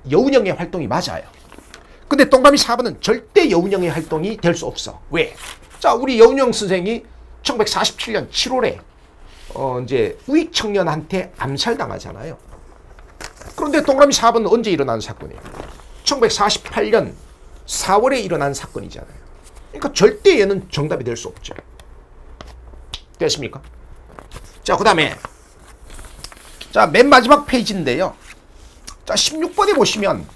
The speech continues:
뭐 이거 보자마자 정답 나오죠? 경부선 철도가 되겠습니다. 그래서 이제 그 한성전기 회사는 경부선 철도하고는 관련이 없죠. 이 한성전기 회사는,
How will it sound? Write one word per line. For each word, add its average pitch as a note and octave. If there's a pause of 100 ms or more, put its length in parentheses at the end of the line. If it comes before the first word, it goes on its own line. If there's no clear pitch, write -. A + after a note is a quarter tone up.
(420)
뭐 E3
이거 C4
보자마자 F#4+
정답 G#3+
나오죠? C3 (600)
경부선 F3+
철도가 -
되겠습니다. - (1000)
그래서 F3
이제 F3+ (400)
그 A#2
한성전기 B3+
회사는 F#3 (520)
경부선 F4
철도하고는 E3 (840)
관련이 E4+
없죠. - (1160)
이 F3
한성전기 C#4
회사는, F3